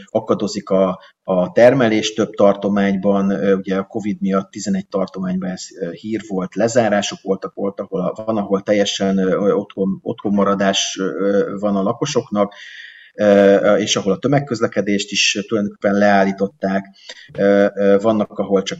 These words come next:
ö, kisebb korlátozásokat, ö, jelentettek be.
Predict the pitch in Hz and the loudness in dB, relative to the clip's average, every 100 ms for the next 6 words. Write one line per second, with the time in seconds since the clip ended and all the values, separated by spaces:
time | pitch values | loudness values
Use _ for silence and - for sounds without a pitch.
0 | - 98 98 98 - 147 - 151 131 110 | -2 0 2 -2 -4 2 2 2 0 2
1 | 104 107 98 101 - 95 98 - 104 101 | 0 -2 0 0 0 -6 -8 -4 -4 0
2 | 104 101 101 - 101 95 101 98 | 0 0 -2 -4 -4 -2 0 0